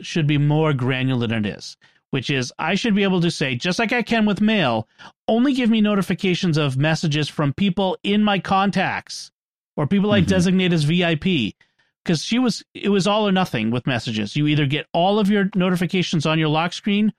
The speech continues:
Speaker 1: or none. She didn't want her, these gross things being on her lock screen. So she was getting, she was not, she was missing messages, important messages
Speaker 2: Mm.
Speaker 1: from family and friends. So that's one fish shake. And also, eh,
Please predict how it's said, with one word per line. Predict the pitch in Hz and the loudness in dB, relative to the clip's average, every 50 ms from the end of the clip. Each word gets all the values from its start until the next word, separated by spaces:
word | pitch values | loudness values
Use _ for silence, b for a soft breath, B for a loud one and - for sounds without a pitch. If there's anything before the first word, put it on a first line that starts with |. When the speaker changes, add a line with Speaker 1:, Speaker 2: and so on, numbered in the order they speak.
| _ _ _ - | _ _ _ -8
Speaker 1:
or | 170 143 139 | -4 0 0
none. | 143 147 151 170 165 139 107 95 95 104 143 147 - _ _ _ _ _ _ _ _ _ _ _ _ _ | 2 2 2 2 2 2 0 0 -2 -4 -6 -8 -10 _ _ _ _ _ _ _ _ _ _ _ _ _
She | - - - 160 170 | -14 -6 -2 0 0
didn't | 170 196 185 180 175 | 2 2 2 2 2
want | 170 175 175 160 156 | 2 2 2 2 0
her, | 190 180 | 0 0
these | 147 156 156 147 - - _ _ _ _ _ _ _ - | 0 0 0 -2 -4 -10 _ _ _ _ _ _ _ -2
gross | 160 151 156 165 - - | 0 2 2 2 0 0
things | - 160 156 151 131 | 0 0 0 0 0
being | 151 151 139 135 | 0 0 0 0
on | 131 127 120 | 0 0 0
her | 127 127 | 0 0
lock | 143 185 214 220 - | 0 0 0 0 -4
screen. | - - 143 123 113 113 113 120 - _ _ _ _ _ _ _ - | -6 -4 -4 -2 0 0 -2 -2 -4 _ _ _ _ _ _ _ -6
So | - 185 | -4 -4
she | 160 - 190 | -2 0 0
was | 170 156 139 | 0 0 0
getting, | - 175 160 156 151 180 220 - - | 0 0 0 2 0 0 -2 -6 -10
she | 175 - 190 | -6 -2 0
was | 170 156 151 | 0 2 2
not, | 185 180 - - _ - | 0 0 -2 -6 _ -6
she | - - 190 | -2 0 2
was | 147 160 | 2 4
missing | 190 220 226 - - 185 165 160 160 | 2 2 0 0 0 0 2 2 2
messages, | 170 185 202 - - 180 139 135 123 117 - | 2 2 0 0 -2 -2 -2 -2 -4 -4 -4
important | - 180 143 - - 247 294 226 160 139 | -4 -4 -2 -2 -2 -4 -2 -2 -2 -2
messages | 127 117 - 139 120 120 120 120 - | -2 -2 -4 -6 -6 -4 -4 -2 0
Speaker 2:
Mm. | 101 98 95 90 82 | 0 2 2 0 0
Speaker 1:
from | 82 175 160 151 | 0 0 -2 0
family | 143 - 208 277 247 156 104 82 57 - _ _ _ _ | 0 0 0 0 0 0 -2 -2 -6 -10 _ _ _ _
and | - 131 127 | -6 -4 -2
friends. | 214 240 226 143 104 98 - - - _ _ _ _ | -2 -2 0 -2 -2 -4 -8 -12 -18 _ _ _ _
So | - - 214 190 175 170 - - - | -4 0 2 2 2 0 -2 -2 -2
that's | 180 180 180 - 196 | -2 -2 0 0 0
one | 196 190 175 | 2 2 2
fish | - 196 175 | 2 0 0
shake. | - - 170 165 196 | 0 -2 -2 -2 0
And | 180 | 0
also, | 175 185 180 - 202 185 165 165 - | 2 2 2 0 0 0 0 -2 -4
eh, | - - 180 165 | -4 -2 0 0